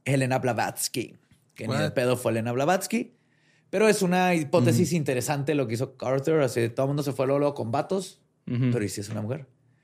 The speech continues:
Speaker 1: Que, o sea, si la probabilidad de que una mujer con capacidad de violencia así es poca en esos tiempos,
Speaker 2: Ujú.
Speaker 1: I don't know. I don't know. Ahora, algunos autores, como Patricia Cornwell,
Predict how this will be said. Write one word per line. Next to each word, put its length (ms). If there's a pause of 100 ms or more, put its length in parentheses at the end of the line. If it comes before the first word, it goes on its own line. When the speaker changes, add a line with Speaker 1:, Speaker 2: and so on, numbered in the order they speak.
(220)
Speaker 1:
Que, 100
o 40
sea, 240 (100)
si 100
la 180
probabilidad 600
de 100
que 140
una 120
mujer 400
con 500
capacidad 420
de 80
violencia 360
así 140
es 100
poca 500 (500)
en 160
esos 220
tiempos, 540 (300)
Speaker 2:
Ujú. 80
Speaker 1:
I 140
don't 180
know. 120 (920)
I 40
don't 100
know. 120 (1800)
Ahora, 200
algunos 420
autores, 420
como 200
Patricia 380
Cornwell, 360